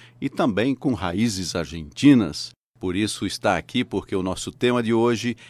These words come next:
é a América Latina, o que está acontecendo, as perspectivas e os desafios desse nosso grande continente. Também tenho a honra de receber aqui em nossos estúdios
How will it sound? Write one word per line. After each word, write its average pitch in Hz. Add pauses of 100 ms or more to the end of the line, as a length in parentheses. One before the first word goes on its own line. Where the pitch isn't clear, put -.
é 113 (100)
a 107
América 92
Latina, 87
o 76
que -
está 92
acontecendo, 92 (200)
as -
perspectivas 104 (120)
e 135
os 98
desafios 101
desse 101
nosso 92
grande 101
continente. 82 (220)
Também 104
tenho 95
a 85
honra 98
de 87
receber 87
aqui 82
em 90
nossos 85
estúdios 131